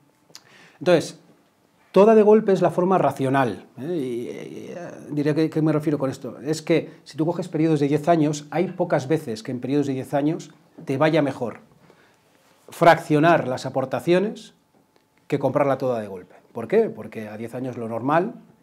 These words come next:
es que la, las inversiones suban. Tienes algunos pocos periodos de diez años que no ocurre esto,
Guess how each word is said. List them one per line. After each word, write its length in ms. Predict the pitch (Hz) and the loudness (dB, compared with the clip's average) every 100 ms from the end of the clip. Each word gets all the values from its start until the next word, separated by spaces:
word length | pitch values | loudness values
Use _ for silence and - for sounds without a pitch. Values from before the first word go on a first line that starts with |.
| _ | _
es 200 | 107 110 | -20 -20
que 300 | - 143 165 - - - | -8 -6 -6 -14 -20 -20
la, 340 | 110 - - - | -18 -18 -20 -20
las 140 | 110 | -20
inversiones 420 | 101 98 - 104 101 | -20 -20 -18 -20 -18
suban. 360 | 110 90 - _ _ _ _ | -18 -18 -20 _ _ _ _
Tienes 240 | - 143 143 | -4 -2 0
algunos 320 | 147 160 156 | 2 0 0
pocos 340 | - 156 156 | -2 -2 -2
periodos 260 | - 147 147 | -2 0 0
de 60 | 143 | -2
diez 120 | 139 | -2
años 200 | 160 156 | -4 -4
que 100 | 123 | -6
no 60 | 123 | -8
ocurre 280 | 117 - | -10 -16
esto, 220 | - - | -18 -20